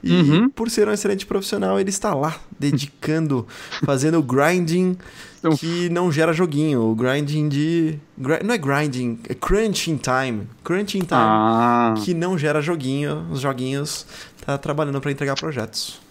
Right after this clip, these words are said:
Speaker 2: Provavelmente ele tá dentro da empresa nesse exato momento ainda. Que triste isso.
Speaker 1: É.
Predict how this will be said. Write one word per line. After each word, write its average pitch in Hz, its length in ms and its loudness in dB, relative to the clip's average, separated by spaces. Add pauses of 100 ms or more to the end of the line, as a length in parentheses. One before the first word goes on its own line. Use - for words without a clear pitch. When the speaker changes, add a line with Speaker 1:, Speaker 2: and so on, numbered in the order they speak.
Speaker 2:
Provavelmente 156 440 6
ele 196 100 2
tá 202 320 6
dentro 226 300 2
da 262 80 4
empresa 175 340 2
nesse 170 200 4
exato 151 200 4
momento 147 400 4
ainda. 135 320 4 (160)
Que - 80 -2 (220)
triste - 420 4
isso. 135 320 2
Speaker 1:
É. 117 320 -6